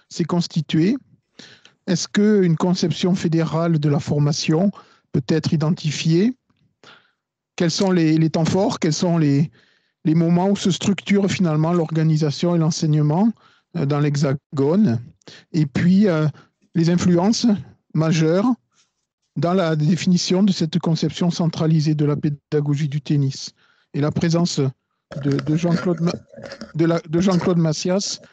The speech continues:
évidemment, nous permettra ensuite de, d'éclairer ces réflexions, euh, par la, l'intervention qui suivra. Alors, la thématique n'est pas l'enseignement.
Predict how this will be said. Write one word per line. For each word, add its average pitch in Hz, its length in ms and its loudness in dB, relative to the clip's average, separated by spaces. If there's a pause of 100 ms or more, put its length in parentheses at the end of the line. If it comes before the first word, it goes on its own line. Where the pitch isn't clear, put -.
(180)
évidemment, 160 600 0 (280)
nous 156 140 0
permettra 165 500 0
ensuite 165 460 0
de, 143 240 0 (360)
d'éclairer 170 520 0
ces 170 160 -2
réflexions, 160 640 0 (440)
euh, 131 420 -2 (320)
par 143 140 -2
la, 156 200 0
l'intervention 151 800 0
qui 151 140 -2
suivra. 151 480 -2 (1600)
Alors, 196 220 0 (760)
la 202 120 2
thématique 214 600 2
n'est 202 240 4
pas 208 180 0
l'enseignement. 185 680 2